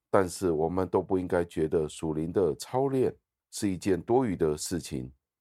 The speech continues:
因为上帝就是在这一段经文里说到，‘我见只有你在我面前是个义人’，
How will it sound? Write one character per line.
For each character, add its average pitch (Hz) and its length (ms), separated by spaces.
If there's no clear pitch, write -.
因 117 180
为 98 160
上 135 260
帝 101 160
就 92 140
是 87 140
在 82 180
这 - 140
一 87 100
段 82 220
经 95 200
文 76 200
里 64 180
说 71 260
到 67 280
，‘我 78 160
见 92 300
只 85 220
有 95 140
你 82 260
在 - 180
我 78 220
面 90 240
前 71 280
是 80 260
个 73 240
义 135 180
人’， 71 400